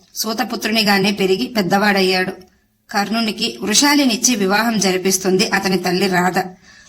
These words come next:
దుర్యోధనుడి రథసారథి అయిన సత్యసేనుని చెల్లెలే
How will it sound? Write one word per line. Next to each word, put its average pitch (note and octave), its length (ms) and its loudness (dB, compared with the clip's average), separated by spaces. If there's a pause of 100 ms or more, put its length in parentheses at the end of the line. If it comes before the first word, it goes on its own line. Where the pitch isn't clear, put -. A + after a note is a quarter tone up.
(120)
దుర్యోధనుడి A3+ 800 0
రథసారథి C4 600 2
అయిన A3 220 2
సత్యసేనుని A3+ 720 2 (100)
చెల్లెలే F#3 440 2